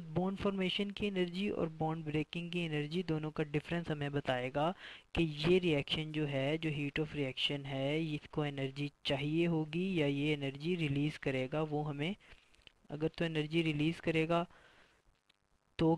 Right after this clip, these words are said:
क्या condition होगी और energy absorb करेगा तो क्या condition होगी, ये हमें इनके difference से पता चलेगा कि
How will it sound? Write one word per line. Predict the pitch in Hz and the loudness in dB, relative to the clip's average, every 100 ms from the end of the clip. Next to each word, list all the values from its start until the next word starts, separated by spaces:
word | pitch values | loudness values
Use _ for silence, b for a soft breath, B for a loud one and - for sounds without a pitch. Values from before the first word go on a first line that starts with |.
| - | 4
क्या | 180 175 | 2 2
condition | 180 170 160 175 | 0 0 0 -2
होगी | 165 160 170 | -2 -2 0
और | 165 156 | 0 0
energy | 151 147 147 165 | -2 -2 0 0
absorb | 147 143 143 147 | 2 2 0 0
करेगा | 156 147 160 | 0 0 0
तो | 165 151 | 0 0
क्या | 143 143 | 0 -2
condition | 143 147 135 156 147 | -2 -4 -4 -4 -4
होगी, | 139 151 | -6 -4
ये | 160 147 | -4 -4
हमें | 143 151 - | -4 -4 -6
इनके | 170 170 170 - - 160 | -6 -8 -8 -10 -4 -2
difference | 147 - 151 143 | -2 -2 -4 -2
से | 151 | -2
पता | 139 143 | -2 -2
चलेगा | 139 135 135 147 156 | -2 -2 0 0 -2
कि | 165 | -4